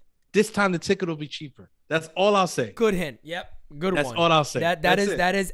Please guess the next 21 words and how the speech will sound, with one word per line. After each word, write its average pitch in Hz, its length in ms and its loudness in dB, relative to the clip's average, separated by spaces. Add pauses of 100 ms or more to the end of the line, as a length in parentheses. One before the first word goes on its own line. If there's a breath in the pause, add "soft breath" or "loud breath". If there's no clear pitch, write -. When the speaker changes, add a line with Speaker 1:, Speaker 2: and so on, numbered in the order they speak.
Speaker 2:
accurate. 175 480 -4
That 156 120 -2
is 175 100 -4
true, 185 280 -4
'cause 135 180 -8
we 208 120 2
have 254 140 4
an 262 80 2
idea 151 680 -4 (220)
Speaker 1:
<laughs> - 240 -20
Speaker 2:
of 143 80 0
Speaker 1:
Yeah. 120 100 0
Speaker 2:
where 190 180 2
that, 175 360 0
that 180 300 -4
is 151 140 -12
gonna 139 220 -8
be 120 220 -4
at, 127 260 -8
but 151 160 -2
it's - 320 -12